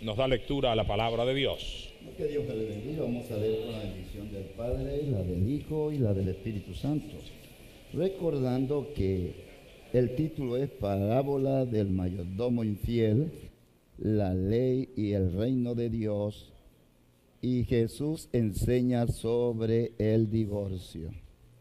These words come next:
Speaker 2: Y oían también todas estas cosas los fariseos, que eran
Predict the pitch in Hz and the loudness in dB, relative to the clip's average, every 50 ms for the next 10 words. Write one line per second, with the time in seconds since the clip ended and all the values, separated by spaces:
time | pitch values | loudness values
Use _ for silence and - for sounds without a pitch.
0 | - - - - - - - - - - - - - - _ _ _ - - - | -20 -20 -20 -20 -20 -20 -20 -20 -20 -20 -20 -20 -20 -20 _ _ _ -20 -20 -20
1 | _ _ _ _ _ _ 143 143 143 143 156 202 214 208 202 202 196 175 147 - | _ _ _ _ _ _ 0 0 2 2 0 0 2 2 2 2 0 -2 0 2
2 | - 143 131 123 117 113 123 139 156 160 151 143 131 - - 143 135 131 123 113 | 2 4 4 2 2 0 0 2 2 2 2 2 0 0 -2 0 2 2 2 2
3 | 104 - 123 123 120 - - 104 101 - - - 117 131 127 - 127 120 113 107 | 2 2 2 0 0 0 0 -2 -2 -2 -4 -4 -4 -4 -2 0 0 0 0 0
4 | 98 - - 95 92 95 95 - - 131 123 117 110 117 139 - - - - - | -4 -4 -4 -4 -2 -2 0 2 2 4 4 2 2 0 -2 -6 -10 -16 -18 -20
5 | _ _ _ - - _ _ _ _ _ - _ _ - - 113 113 - 151 160 | _ _ _ -20 -20 _ _ _ _ _ -20 _ _ -4 -2 0 0 2 2 2
6 | 156 151 151 143 135 110 - | 4 4 4 4 2 0 -2